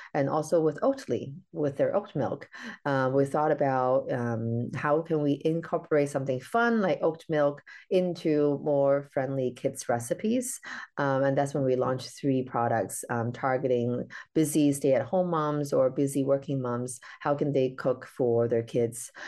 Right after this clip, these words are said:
Um, and so I think those two products have, um, done really well in the market, and we were definitely, um, able to demonstrate that we are able to innovate and be creative with plant-based ingredients.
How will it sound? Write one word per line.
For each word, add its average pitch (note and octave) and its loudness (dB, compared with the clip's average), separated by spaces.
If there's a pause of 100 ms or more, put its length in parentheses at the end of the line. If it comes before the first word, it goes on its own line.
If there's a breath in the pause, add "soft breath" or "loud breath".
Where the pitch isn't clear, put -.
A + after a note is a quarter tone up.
(220 loud breath)
Um, B2+ 0
and C3 2
so C3 2 (200 loud breath)
I D3 4
think D#3 2
those F3 4
two D3+ 0
products C#3 0
have, C3+ -4 (260)
um, B2 -2
done C3+ 0
really D3 2
well C3+ 2
in C#3 0
the C3 2
market, A#2+ 0
and A#2+ -2
we B2 0
were A#2+ 2
definitely, B2 -2 (340 loud breath)
um, B2+ 0
able F3 2
to F3 -2
demonstrate D3+ 2
that C3+ 0
we C3 2
are A#2+ 0
able D3 -2
to B2 -2 (220 loud breath)
innovate D#3+ 4
and C#3 0
be C3+ 2
creative C3 2
with A#2+ -4
plant-based A2+ -2
ingredients. A2+ -4